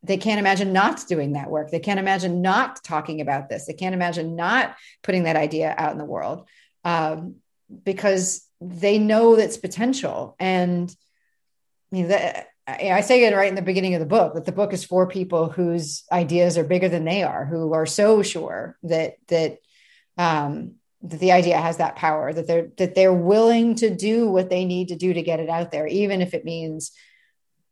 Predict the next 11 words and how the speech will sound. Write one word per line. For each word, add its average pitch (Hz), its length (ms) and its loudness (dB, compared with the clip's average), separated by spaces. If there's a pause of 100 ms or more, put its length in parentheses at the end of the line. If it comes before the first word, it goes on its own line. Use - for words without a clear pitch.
(420)
you 185 100 -4
know, 143 100 -4
in 160 80 -8
certain 226 260 0
cases, 160 300 -6
that 180 160 0
might 185 180 -2
mean 196 220 -4
that 196 100 0
it's, 202 280 -4 (120)
it's, 196 340 -4